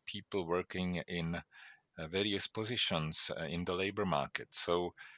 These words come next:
everyone had some contacts. Many municipalities and regions have their sister, uh, cities or sister region. So there is a very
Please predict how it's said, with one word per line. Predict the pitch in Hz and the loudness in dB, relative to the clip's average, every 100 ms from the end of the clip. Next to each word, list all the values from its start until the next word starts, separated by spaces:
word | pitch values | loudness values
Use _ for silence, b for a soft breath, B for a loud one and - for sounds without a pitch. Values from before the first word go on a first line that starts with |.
| B - | B 0
everyone | 92 110 113 117 107 | 2 4 6 6 6
had | 101 98 - | 2 0 0
some | - 107 104 104 104 | 4 4 4 4 2
contacts. | - 120 131 - 67 - - | 2 0 2 0 -2 -2 -2
Many | 80 87 90 92 | 2 4 4 4
municipalities | 90 98 104 - 107 98 95 92 95 92 - - | 4 4 4 2 2 2 2 0 -2 -2 -2 0
and | 87 90 - B B B B 80 | 0 0 -6 B B B B -2
regions | 95 95 98 95 92 - | -2 0 2 4 2 0
have | - 95 90 | -2 -2 -2
their | 85 92 92 90 87 B B B B - | 2 4 4 2 0 B B B B -4
sister, | - 107 - - 101 95 95 - | 0 2 0 4 4 4 2 -2
uh, | 87 82 | -2 0
cities | 80 - 113 95 82 85 - - | 0 0 0 0 0 0 0 0
or | 87 82 | 0 0
sister | - 101 - 101 | 0 -2 -2 0
region. | 92 101 98 92 76 73 78 - B B B | -2 -2 0 2 2 0 -4 -8 B B B
So | - 104 95 | 0 2 2
there | 87 101 | 4 4
is | 117 110 | 4 4
a | 113 | 2
very | 95 101 107 110 113 | 4 2 4 0 -2